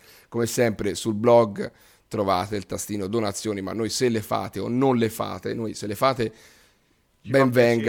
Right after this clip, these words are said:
Speaker 2: piacere,
Speaker 1: noi,
Speaker 2: se altrimenti
Speaker 1: come
Speaker 2: andiamo
Speaker 1: si
Speaker 2: avanti
Speaker 1: dice,
Speaker 2: ugualmente.
Speaker 1: bravo, ci offrite una, una birra, ma noi anche se non, non è che,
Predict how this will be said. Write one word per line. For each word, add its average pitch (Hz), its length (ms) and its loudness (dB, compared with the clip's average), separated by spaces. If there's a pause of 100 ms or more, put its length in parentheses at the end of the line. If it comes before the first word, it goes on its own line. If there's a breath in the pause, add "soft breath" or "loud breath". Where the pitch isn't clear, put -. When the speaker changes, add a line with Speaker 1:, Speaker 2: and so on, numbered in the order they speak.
Speaker 2:
piacere, - 60 0
Speaker 1:
noi, 127 220 4
Speaker 2:
se 98 60 -6
altrimenti 120 580 -12
Speaker 1:
come 113 100 -8
Speaker 2:
andiamo 123 200 -2
Speaker 1:
si 123 100 -2
Speaker 2:
avanti 135 80 0 (100)
Speaker 1:
dice, 127 160 2
Speaker 2:
ugualmente. 104 680 -10
Speaker 1:
bravo, 104 480 4
ci 123 120 -4
offrite 120 580 2
una, 92 680 -6
una 113 160 -2
birra, 107 380 0
ma 101 140 -2
noi 117 260 2
anche 107 200 -2
se 104 160 -6
non, 98 260 -10
non 90 240 -10
è 98 100 -10
che, 87 440 -14